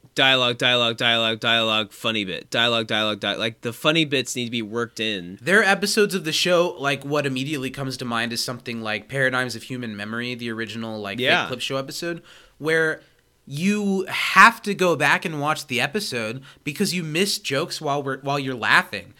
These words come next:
Speaker 2: Those are the
Speaker 1: Mm-hmm.
Speaker 2: best kinds of shows. Shows like Arrested Development and It's Always Sunny
Speaker 1: Yeah.
Speaker 2: in Philadelphia, that they make you laugh so hard every time you watch it that you find something new every time you watch it.
Speaker 1: Mm-hmm.
Speaker 2: And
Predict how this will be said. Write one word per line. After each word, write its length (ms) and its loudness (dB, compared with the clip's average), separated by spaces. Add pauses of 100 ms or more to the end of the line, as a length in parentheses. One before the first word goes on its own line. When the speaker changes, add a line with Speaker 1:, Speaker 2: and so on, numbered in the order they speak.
(220)
Speaker 2:
Those 220 0
are 40 2
the 100 4
Speaker 1:
Mm-hmm. 80 2
Speaker 2:
best 220 2
kinds 240 0
of 100 -8
shows. 300 -4
Shows 420 -4
like 220 -2
Arrested 360 -2
Development 580 -4
and 100 -12
It's 180 -8
Always 260 -2
Sunny 320 -2
Speaker 1:
Yeah. 180 0
Speaker 2:
in 60 -2
Philadelphia, 600 -6 (340)
that 240 -2
they 120 2
make 240 -2
you 100 0
laugh 280 2
so 320 -2
hard 480 2 (320)
every 280 0
time 260 -2
you 140 -4
watch 320 0
it 140 -4
that 80 -6
you 120 -4
find 320 -2
something 380 -4
new 220 -2
every 280 -4
time 280 -6
you 100 -6
watch 320 -2
it. 160 -8
Speaker 1:
Mm-hmm. 380 -2
Speaker 2:
And 480 2